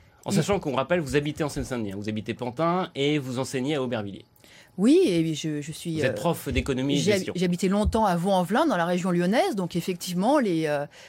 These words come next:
Speaker 2: euh, les quartiers populaires, je, je connais, et je sais qu'il y a eu des rénovations, je sais qu'il y a eu des milliards qui ont été mis par l'anru pour, euh, faire des, hein, pour rénover des bâtiments, pour, euh,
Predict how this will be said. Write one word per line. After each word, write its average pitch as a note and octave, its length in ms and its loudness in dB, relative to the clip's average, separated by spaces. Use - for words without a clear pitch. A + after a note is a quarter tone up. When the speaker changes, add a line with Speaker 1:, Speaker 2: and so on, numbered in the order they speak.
Speaker 2:
euh, C#3+ 200 -2
les D#3+ 100 0
quartiers A3+ 260 2
populaires, A3+ 460 2
je, F3 220 -2
je F3 100 -2
connais, D4+ 480 2
et D#3 220 0
je E3+ 160 0
sais F4+ 300 2
qu'il A3 180 0
y A3 80 2
a A#3 60 4
eu C4 120 2
des A#3 140 2
rénovations, A#3+ 580 2
je F#3+ 100 0
sais E4+ 200 0
qu'il F#3+ 120 0
y E3+ 40 2
a - 20 4
eu B3+ 120 4
des F#3+ 120 2
milliards E4 400 4
qui - 140 -4
ont A3 80 0
été G#3 200 0
mis A#3 180 6
par D#3+ 200 -2
l'anru G#3 460 4
pour, G3+ 320 2
euh, F3 100 4
faire F#3+ 280 -2
des, D#3+ 200 -2
hein, F3 160 0
pour F3 180 -2
rénover F#3+ 400 2
des F#3+ 100 2
bâtiments, G#3+ 680 2
pour, E3 300 0
euh, D#3 40 0